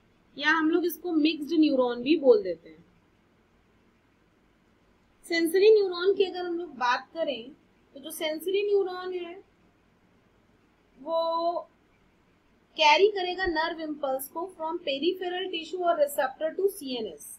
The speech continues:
कहाँ से कहाँ स्टिमुलस को लेकर जाएगा students, ये हम लोग देखते हैं। I am using different color here। तो ये impulse को लेकर जाएगा peripheral टिश्यूज से, Peripheral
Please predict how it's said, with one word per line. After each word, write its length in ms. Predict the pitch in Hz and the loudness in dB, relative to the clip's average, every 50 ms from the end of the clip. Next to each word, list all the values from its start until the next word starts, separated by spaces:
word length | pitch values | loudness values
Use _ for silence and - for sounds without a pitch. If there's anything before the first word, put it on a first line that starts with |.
| _ - | _ 0
कहाँ 280 | 302 311 330 349 359 370 | 0 2 2 0 -2 -4
से 80 | 381 392 - | -4 -6 -6
कहाँ 260 | - 339 349 349 330 339 | -6 -8 -8 -8 -8 -10
स्टिमुलस 440 | 339 - - 339 320 320 330 320 - - | -10 -12 -12 -12 -10 -10 -12 -12 -10 -12
को 100 | 339 320 | -10 -8
लेकर 300 | 311 302 302 311 302 294 | -8 -6 -4 -6 -6 -4
जाएगा 320 | 294 294 285 285 285 294 | -4 -6 -6 -6 -8 -10
students, 580 | 285 294 - 302 294 262 294 302 349 392 - - | -12 -12 -14 -14 -8 -6 -4 -2 -2 -4 -4 -6
ये 80 | 302 294 | -12 -14
हम 120 | 277 269 | -14 -12
लोग 120 | 262 262 254 | -14 -12 -10
देखते 300 | 254 254 254 - _ 294 | -8 -8 -8 -8 _ -12
हैं। 80 | 311 320 294 | -10 -8 -8
I 20 | 277 277 | -8 -8
am 40 | 277 | -10
using 240 | 277 269 277 277 262 | -10 -10 -8 -10 -10
different 400 | 254 262 262 - 269 294 302 294 | -10 -12 -16 -16 -14 -14 -12 -10
color 220 | 294 277 269 269 269 269 | -8 -6 -6 -6 -8 -8
here। 180 | 262 269 285 349 403 - _ _ _ _ _ _ _ _ _ _ _ _ _ _ _ _ _ _ | -8 -8 -8 -8 -8 -14 _ _ _ _ _ _ _ _ _ _ _ _ _ _ _ _ _ _
तो 60 | - 311 | -14 -14
ये 220 | 285 262 302 359 403 392 | -8 -4 -4 -2 -2 -4
impulse 480 | 330 320 - - - - 320 349 381 - | -6 -8 -10 -6 -4 -4 -4 -4 -8 -8
को 120 | - 392 | -6 -6
लेकर 400 | 359 320 294 302 294 - 339 349 339 | -2 0 -2 -2 -2 -4 -8 -8 -4
जाएगा 340 | 302 302 285 277 262 302 320 311 - | -2 0 0 0 0 -2 -2 -2 -4
peripheral 600 | 311 294 302 311 339 381 - - 349 349 349 349 - - | -6 -6 0 0 0 0 0 -4 -6 -4 -6 -6 -6 -6
टिश्यूज 320 | 302 269 262 - 277 269 | -10 -10 -10 -10 -12 -12
से, 200 | 262 - - 208 180 175 _ _ _ _ _ _ _ _ _ _ _ _ _ _ _ _ _ _ _ _ _ _ _ _ _ _ _ _ _ _ _ _ _ _ _ _ _ _ _ _ _ _ _ _ _ _ _ _ _ _ _ _ | -12 -10 -12 -12 -12 -14 _ _ _ _ _ _ _ _ _ _ _ _ _ _ _ _ _ _ _ _ _ _ _ _ _ _ _ _ _ _ _ _ _ _ _ _ _ _ _ _ _ _ _ _ _ _ _ _ _ _ _ _
Peripheral 840 | 262 269 277 277 285 311 330 359 339 - 285 269 262 269 269 277 311 | -14 -12 -10 -8 -6 -4 -4 -4 -4 -4 -4 -4 -4 -4 -4 -6 -6